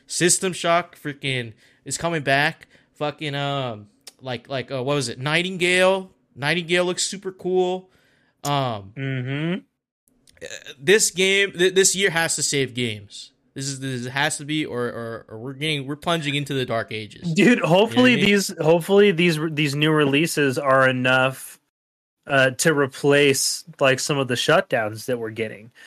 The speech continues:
Speaker 2: because, like,
Speaker 1: Mm-hmm.
Speaker 2: even though some of these games are getting shut down in part to, like, their player base,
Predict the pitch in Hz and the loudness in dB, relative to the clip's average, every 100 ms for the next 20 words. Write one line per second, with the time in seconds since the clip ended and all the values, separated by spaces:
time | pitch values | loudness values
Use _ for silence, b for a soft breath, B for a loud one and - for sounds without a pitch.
0 | B B 175 165 196 190 196 247 277 233 | B B 0 4 4 4 4 4 4 4
1 | 233 226 196 156 - 170 160 _ _ - | 6 6 4 -4 -16 -14 -14 _ _ -4
2 | - 190 190 190 180 156 160 143 147 143 | 2 4 4 2 2 2 2 2 2 4
3 | 156 156 156 139 160 151 135 131 143 147 | 4 4 2 2 2 2 4 2 2 0
4 | 135 131 127 131 127 131 139 147 139 127 | 0 0 0 2 4 2 0 0 4 2
5 | 117 127 113 - 120 117 131 131 139 160 | 2 0 0 0 2 4 2 2 0 0
6 | 180 - - | -4 -10 -14